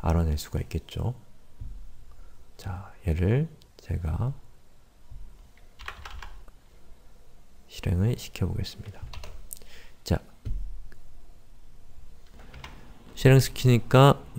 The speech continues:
마우스 이벤트가 나왔네요. 자, 이거를 클릭해보면 보시는 것처럼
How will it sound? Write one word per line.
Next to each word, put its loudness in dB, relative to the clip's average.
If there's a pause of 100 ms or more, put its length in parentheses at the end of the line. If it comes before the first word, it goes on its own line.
마우스 10
이벤트가 8
나왔네요. 8 (240)
자, 2
이거를 8 (240)
클릭해보면 8 (540)
보시는 8
것처럼 8